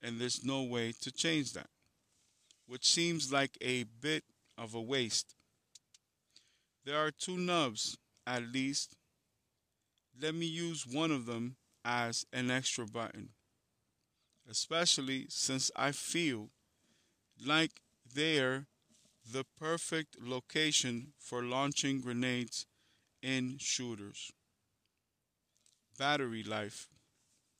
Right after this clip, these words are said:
While it may not be an important feature to everyone, the DualSense Edge comes with a cable lock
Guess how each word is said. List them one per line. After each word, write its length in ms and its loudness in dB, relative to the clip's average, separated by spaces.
While 260 0
it 80 2
may 240 2
not 320 2
be 420 0
an 160 -2
important 460 -4
feature 560 0
to 240 -2
everyone, 500 -2
the 60 -8
DualSense 840 4
Edge 460 2
comes 520 0
with 220 -6
a 80 -2
cable 500 -2
lock 300 -4